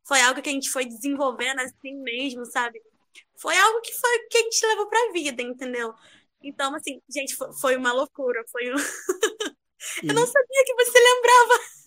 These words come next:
Speaker 2: e nove anos depois, eu tô aqui com a Nana,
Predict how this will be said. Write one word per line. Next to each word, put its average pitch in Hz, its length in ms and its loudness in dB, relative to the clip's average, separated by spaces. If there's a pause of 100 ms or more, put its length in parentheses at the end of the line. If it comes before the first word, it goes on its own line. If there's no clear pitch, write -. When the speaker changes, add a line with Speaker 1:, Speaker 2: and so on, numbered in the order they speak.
(260)
Speaker 2:
e 156 80 -8
nove 202 600 4
anos 185 400 6
depois, 160 680 2
eu 165 100 0
tô 165 180 -2
aqui 151 280 -2
com - 140 -2
a 160 100 2
Nana, 151 680 0